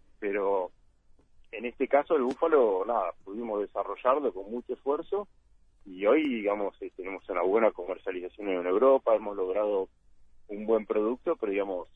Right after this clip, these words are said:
a fuerza de trabajo y coherencia en, en el trabajo a campo y después comercial.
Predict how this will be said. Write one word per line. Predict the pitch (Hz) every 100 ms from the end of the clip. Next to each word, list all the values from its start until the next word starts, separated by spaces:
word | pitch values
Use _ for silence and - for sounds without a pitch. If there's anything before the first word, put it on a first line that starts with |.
| -
a | 101
fuerza | - 139 147 135
de | 117
trabajo | 110 113 135 170 156
y | 110
coherencia | - 98 98 107 117 - 90
en, | 85 _ - -
en | -
el | 87
trabajo | - 101 110 120
a | -
campo | 120 147 147
y |
después | 101 98 -
comercial. | 82 78 120 82